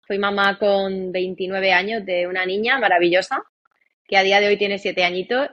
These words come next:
y luego pues he sido mamá de otra niña que tiene ahora a día de hoy casi cuatro años. Y no ha sido fácil, no ha sido fácil ser emprendedora, no ha sido fácil dedicarle tiempo a los niños cuando tienen negocio.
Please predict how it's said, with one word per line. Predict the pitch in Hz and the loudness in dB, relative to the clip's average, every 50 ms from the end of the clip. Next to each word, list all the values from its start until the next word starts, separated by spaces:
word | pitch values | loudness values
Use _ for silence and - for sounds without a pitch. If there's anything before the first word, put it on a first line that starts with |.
| _ | _
y | - 202 196 190 185 180 180 175 170 170 165 165 156 | -4 -2 -2 0 0 0 -2 -2 -4 -4 -4 -4 -2
luego | 175 170 160 185 202 | -2 0 0 0 0
pues | 196 196 185 190 | 2 2 0 0
he | 190 196 | 2 0
sido | 180 185 | 0 0
mamá | 185 180 180 180 170 180 | 0 0 0 2 2 4
de | 180 180 | 4 4
otra | 175 175 - 185 175 | 2 4 4 2 2
niña | 175 175 175 185 202 220 247 320 - _ _ _ | 2 0 0 0 2 0 0 -2 -6 _ _ _
que | - 175 165 160 160 160 156 | -2 0 0 0 0 -2 -2
tiene | 170 170 170 170 | -4 -4 0 0
ahora | 165 165 160 165 170 160 160 | 0 2 2 0 2 0 0
a | 156 | 0
día | 156 156 156 | 0 -2 -4
de | 151 151 | -4 -4
hoy | 160 165 170 165 _ _ - | -6 -6 -6 -8 _ _ -4
casi | - 175 175 208 185 | -4 -4 -4 -4 -6
cuatro | - 180 175 175 170 165 | -4 -4 -4 -2 -2 -2
años. | 160 160 190 233 320 - _ _ _ _ _ _ _ _ _ _ _ _ _ _ _ | -2 -2 -4 -8 -8 -10 _ _ _ _ _ _ _ _ _ _ _ _ _ _ _
Y | - 285 285 | -2 0 4
no | 277 285 | 4 4
ha | 294 | 4
sido | 285 311 285 277 | 2 0 0 0
fácil, | - 277 262 262 - 254 190 165 156 _ _ _ _ | 2 0 0 0 0 -2 -4 -4 -6 _ _ _ _
no | - 208 220 | -8 -4 -4
ha | 226 | -2
sido | 226 254 247 247 240 | 0 0 0 0 2
fácil | - 220 226 - 240 226 220 202 | 2 2 2 2 -2 -4 -4 -2
ser | 226 220 202 | -4 -2 -2
emprendedora, | 220 214 202 202 208 208 202 196 190 196 208 226 254 254 269 | -2 -2 0 0 0 2 4 2 4 4 4 4 4 2 2
no | 254 208 | 0 -4
ha | 214 | -6
sido | 202 226 220 208 | -4 -2 -4 -4
fácil | - - 190 208 - - 220 214 214 208 202 214 220 | -2 -4 -6 -6 -4 -2 -2 0 0 0 -2 -4 -4
dedicarle | 196 202 196 196 185 190 196 196 226 226 | -4 -2 -2 -2 0 0 0 0 0 -4
tiempo | 208 220 220 214 208 214 | -2 -4 -4 -2 -2 -2
a | |
los | 202 190 185 | -2 -2 -4
niños | 185 190 190 196 202 208 202 | -6 -6 -8 -6 -6 -6 -6
cuando | - 208 196 196 175 | -4 -4 -4 -2 0
tienen | - 190 196 190 190 | 0 0 0 0 0
negocio. | 190 180 170 180 196 190 - 254 277 349 | 0 4 6 6 4 4 4 0 0 0